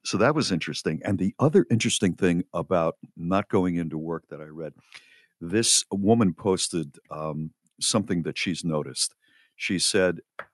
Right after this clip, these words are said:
"I have been seeing a lot of stories about men who had secret families or had long-term affairs and lived double lives for years until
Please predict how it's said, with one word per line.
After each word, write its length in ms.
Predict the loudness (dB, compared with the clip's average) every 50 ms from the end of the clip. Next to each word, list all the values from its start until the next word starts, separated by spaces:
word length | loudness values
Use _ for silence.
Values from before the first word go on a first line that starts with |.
| _ _
"I 200 | 4 4 6 6
have 220 | 6 4 2 2 2
been 280 | 2 2 2 0 0 -4 _ _ _
seeing 540 | -2 0 2 2 2 2 2 2 0 -2 -4 -8 _ _
a 80 | -8 -6
lot 260 | -2 0 0 0 0
of 100 | 0 0
stories 680 | -2 -2 0 0 0 2 2 2 0 0 -2 -4 -6 -6 -10
about 400 | -10 -8 -6 -4 -4 -6 -6 -8
men 580 | -6 -4 -2 -2 -2 -4 -6 -10 -14 -20 -20 -20 _ _ _ _ _
who 140 | -4 -4 -2
had 240 | -2 -4 -4 0
secret 540 | 0 2 2 2 2 0 0 0 -2 -4 -4
families 800 | -2 -2 0 2 2 2 2 0 -2 -2 -2 -4 -4 -4 -4 -6 -6 _ _ _ _ _
or 160 | 0 0 0
had 340 | 2 2 2 2 2 0 0
long-term 760 | 0 2 2 4 4 4 2 0 -2 -2 -2 0 0 2 0
affairs 800 | -2 -4 -4 -2 0 0 2 0 0 -2 -4 -6 -4 -4 -4 -4 -4 _ _ _ _ _ _ _ _
and 140 | -4 -4 -2
lived 320 | 0 2 2 2 0 0
double 380 | 2 2 4 4 4 0 2 2
lives 680 | 2 2 2 2 2 0 -2 -4 -6 -2 0 0 0
for 220 | 0 -2 -8 -10
years 720 | -8 -6 -4 -2 0 0 0 0 0 -2 -4 -4 -4 -4 -4 -8 -16 _ _
until 680 | -10 -8 -8 -6 -4 -4 0 2 2 2 2 0 -4 -6